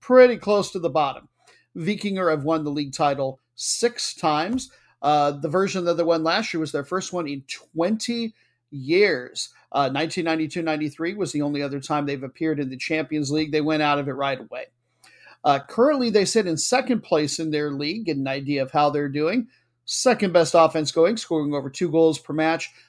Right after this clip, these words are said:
but just a very average defense. But things are pretty tight in that regard statistically.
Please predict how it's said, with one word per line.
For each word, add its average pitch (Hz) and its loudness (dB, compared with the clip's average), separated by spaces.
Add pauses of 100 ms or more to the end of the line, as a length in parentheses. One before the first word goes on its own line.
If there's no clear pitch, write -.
(140)
but 240 -2
just 269 0
a 202 4
very 196 6
average 175 4
defense. 180 -2
But - -12
things 269 -2
are 226 -2
pretty 156 -4
tight 147 0
in 143 -6
that 143 -6
regard 139 -4
statistically. 156 -4